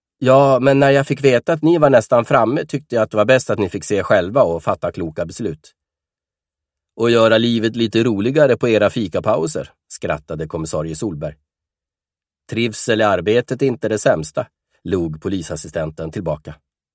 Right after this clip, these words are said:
De började gå tillbaka mot bilarna. Oavsett hur mycket polisområdeschef Martina Wester predikade om enigheten hos Hudiksvallspolisens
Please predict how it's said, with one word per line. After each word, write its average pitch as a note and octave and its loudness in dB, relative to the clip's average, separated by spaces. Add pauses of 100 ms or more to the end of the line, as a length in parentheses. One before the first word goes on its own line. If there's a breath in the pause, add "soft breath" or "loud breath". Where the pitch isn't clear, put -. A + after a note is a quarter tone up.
(1500)
De A#2 4
började A#2+ 6
gå A#2 0
tillbaka A#2 2
mot G#2+ -4
bilarna. C#2+ -8 (680)
Oavsett E2 -2
hur G2+ -2
mycket F#2 -4
polisområdeschef F#2+ -4
Martina G2 -2
Wester F#2 -4
predikade F#2+ -6
om F#2 -2
enigheten G#2 -6
hos F2+ -8
Hudiksvallspolisens F2+ -6